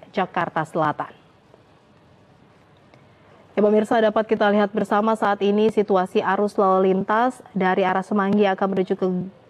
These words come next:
Kuningan. Atau dari pantauan C C T V dapat kita lihat dari arah bawah yang akan menuju ke arah atas di jalur arteri, arus lalu lintas terpantau kondusif lancar. Kecepatan kendaraan dapat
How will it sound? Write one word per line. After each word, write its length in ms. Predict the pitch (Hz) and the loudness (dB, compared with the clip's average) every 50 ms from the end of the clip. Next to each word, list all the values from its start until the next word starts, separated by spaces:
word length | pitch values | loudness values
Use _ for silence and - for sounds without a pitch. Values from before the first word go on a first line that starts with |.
| _ - - - - | _ -20 -20 -10 -2
Kuningan. 560 | - 247 240 254 277 302 285 196 160 147 143 - - - - - - - - - - - - - | 0 0 2 2 2 0 0 -2 -2 -4 -8 -14 -20 -20 -20 -20 -20 -20 -20 -20 -20 -20 -16 -8
Atau 400 | - 185 202 - - 208 214 220 | -4 -4 -4 0 2 2 4 4
dari 160 | 220 208 208 208 | 4 2 2 2
pantauan 320 | 208 202 214 214 208 202 | 0 0 2 2 2 2
C 160 | - 233 208 | 0 0 0
C 80 | - 226 | 0 0
T 160 | 208 - 220 | 0 0 -2
V 240 | 208 - 247 214 208 | -2 0 0 0 2
dapat 160 | 196 208 196 196 196 | 2 0 0 0 0
kita 160 | 196 208 196 | 0 0 0
lihat 240 | 190 196 196 202 202 | 2 2 0 0 0
dari 240 | 202 190 190 185 | 0 0 0 0
arah 160 | 180 180 185 185 | 0 0 0 0
bawah 320 | 180 190 190 190 202 214 | 0 0 2 2 2 0
yang 240 | 208 220 202 190 190 | 0 0 -2 -2 -2
akan 240 | - 208 196 196 196 | -4 -4 -4 -2 -4
menuju 240 | 190 185 208 196 | -4 -4 -6 -4
ke 80 | - 202 | -4 -2
arah 320 | 180 190 196 190 - - | -2 -2 -2 -2 -2 -4
atas 240 | 196 196 - 233 240 - - | -4 -2 -2 -2 -2 -2 -4
di 240 | 202 196 196 190 175 | -4 -2 -2 -2 0
jalur 320 | 202 196 190 196 202 214 208 - | 0 0 2 2 0 0 0 -2
arteri, 560 | 202 202 208 - 214 208 202 208 226 311 339 - - - - - - | -4 -4 -2 -2 -2 0 0 0 0 -2 -2 -6 -12 -20 -18 -8 -2
arus 320 | - 208 226 262 311 302 - | 0 0 2 2 0 0 0
lalu 320 | 294 262 240 240 254 240 | 0 2 2 2 2 2
lintas 320 | 233 262 262 262 262 - | 2 0 -2 -2 -2 -4
terpantau 960 | - - 233 220 214 - - 202 190 185 185 185 190 - 220 214 214 214 220 214 | -4 -4 -4 -4 -4 -4 -4 -4 -2 -2 -4 -4 -4 -2 0 2 2 2 0 0
kondusif 560 | - 208 196 196 214 214 214 - 285 269 - | 0 0 0 2 0 0 0 0 -2 -2 0
lancar. 480 | - 202 170 156 156 - 170 120 - - - - - - - - | 0 -2 -2 -2 -2 -4 -4 -4 -4 -10 -20 -20 -20 -16 -6 -4
Kecepatan 480 | 226 214 - 214 220 214 214 240 254 | -4 -2 0 0 -2 0 0 0 -2
kendaraan 640 | 254 - 240 226 208 190 190 185 - - 208 233 240 | 0 0 0 0 2 2 2 0 0 0 0 0 0
dapat 320 | 220 196 185 - - 220 | 0 0 0 0 0 -2